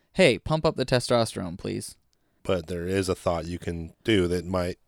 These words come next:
Speaker 2: actually do that.
Speaker 1: Right, but you can get in the mindset of, like, increasing awareness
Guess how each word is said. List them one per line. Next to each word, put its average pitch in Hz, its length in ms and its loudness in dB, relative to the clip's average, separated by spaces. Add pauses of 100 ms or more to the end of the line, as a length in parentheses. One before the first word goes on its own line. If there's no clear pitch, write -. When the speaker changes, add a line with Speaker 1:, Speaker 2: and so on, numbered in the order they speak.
Speaker 2:
actually 92 280 -6
do 156 120 -4
that. - 180 -8
Speaker 1:
Right, 139 400 4
but 143 160 6
you 147 100 6
can 165 380 4
get 143 160 2
in 127 80 0
the 127 80 6
mindset 127 640 6
of, 110 240 -4
like, 107 360 -4 (560)
increasing 131 520 0
awareness 110 720 2